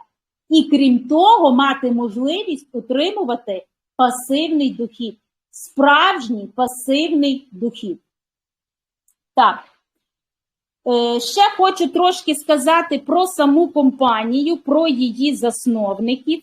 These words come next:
Так, це, е, люди вже, ну, відомі, публічні, мали дуже великий досвід вже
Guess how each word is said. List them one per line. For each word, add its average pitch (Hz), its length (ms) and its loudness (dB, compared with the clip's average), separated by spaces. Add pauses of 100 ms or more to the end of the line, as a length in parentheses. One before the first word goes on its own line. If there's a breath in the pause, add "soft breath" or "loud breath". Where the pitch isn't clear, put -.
(120)
Так, 285 400 0
це, 277 460 2
е, 226 480 -2
люди 240 500 0
вже, 208 600 -2 (220)
ну, 285 200 2
відомі, 269 640 2
публічні, 277 1080 0 (240)
мали 226 720 0
дуже 233 240 0
великий 233 420 -4
досвід 226 520 -2
вже 214 220 -4